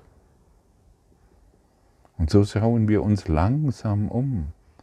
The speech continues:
und wir wiederholen diese Sätze ganz langsam. "Ich, ich betrachte eine bedeutungslose Welt." Wow,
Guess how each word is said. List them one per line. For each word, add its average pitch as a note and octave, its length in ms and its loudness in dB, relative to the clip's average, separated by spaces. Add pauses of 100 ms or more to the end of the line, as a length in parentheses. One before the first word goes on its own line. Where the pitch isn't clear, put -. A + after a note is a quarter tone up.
(460)
und E2 340 4
wir D#2+ 300 4
wiederholen F2 880 0
diese D#2 280 0
Sätze F#2 460 -4
ganz G#2 460 -4
langsam. F2+ 640 -2 (600)
"Ich, - 320 -10
ich - 140 -8
betrachte D#2+ 1000 -6 (680)
eine C#2 320 -6
bedeutungslose D2+ 1600 -4
Welt." B1 260 -12 (1900)
Wow, D2 680 -2